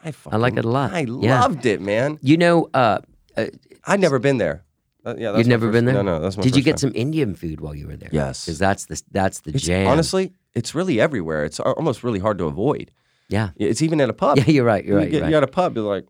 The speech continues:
Speaker 2: Yeah.
Speaker 1: fucking chicken t-, tikka masala right there. Just like, okay.
Speaker 2: Yeah.
Speaker 1: Take some of that. <laughs>
Speaker 2: They, they
Speaker 1: Next
Speaker 2: have
Speaker 1: to fish and chips.
Speaker 2: That's what, that's, somebody hipped me to that before I went there, and I was curry crazy, baby.
Speaker 1: Oh my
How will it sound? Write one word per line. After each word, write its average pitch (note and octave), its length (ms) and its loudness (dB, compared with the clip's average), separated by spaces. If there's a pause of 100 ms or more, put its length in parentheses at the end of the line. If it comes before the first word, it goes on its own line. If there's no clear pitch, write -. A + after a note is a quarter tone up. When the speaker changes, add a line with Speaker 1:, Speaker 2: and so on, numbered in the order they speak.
Speaker 2:
Yeah. G2+ 200 -2 (240)
Speaker 1:
fucking G#2+ 460 -2
chicken A#2+ 340 -4
t-, - 160 -8 (120)
tikka B2 240 -4
masala A2+ 480 2
right G#2+ 140 4
there. G#2+ 160 4
Just G#2 180 -4
like, F#2+ 240 0
okay. D3+ 240 -4 (260)
Speaker 2:
Yeah. A#2+ 260 2 (100)
Speaker 1:
Take A2+ 160 -6
some G2+ 160 -8
of G2 80 -4
that. B2+ 280 -2 (140)
<laughs> - 40 -4
Speaker 2:
They, C3 180 4
they A#2+ 60 -12
Speaker 1:
Next C#3+ 160 4
Speaker 2:
have C3 120 2
Speaker 1:
to A#2+ 80 -4
fish - 240 -4
and G#2+ 100 -10
chips. - 360 -12
Speaker 2:
That's B2 320 0
what, B2+ 280 0
that's, B2 240 -4
somebody A#2+ 360 0
hipped G#2+ 240 -2
me G#2 140 0
to G2 100 -2
that F#2 220 -2
before F2 340 -6
I E2 40 -4
went F2+ 280 -4
there, D#2 320 -6 (680)
and E2+ 180 -2
I E2+ 100 -2
was D#2 320 -6 (180)
curry G#2+ 420 -2
crazy, F#2 420 -4
baby. D#2 340 -8
Speaker 1:
Oh C#2 60 -12
my C2 320 -12